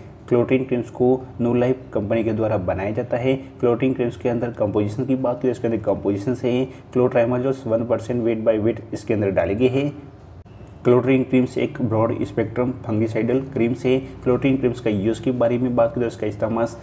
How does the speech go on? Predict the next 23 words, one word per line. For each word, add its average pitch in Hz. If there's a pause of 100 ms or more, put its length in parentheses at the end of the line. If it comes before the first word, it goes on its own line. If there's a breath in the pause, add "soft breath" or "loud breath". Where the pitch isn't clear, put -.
(180 loud breath)
त्वचा 113
में 123
fungal 113
infections 120
के 110
इलाज 98
के 127
लिए 120
creams 113
का 107
इस्तेमाल 101
किया 104
जाता 107
है। 139 (960)
क्लोट्रीन 127
creams 131
एक 131
एंटी 113
फंगल 113
क्रीम्स 113
है। 123
यह 127
fungus 110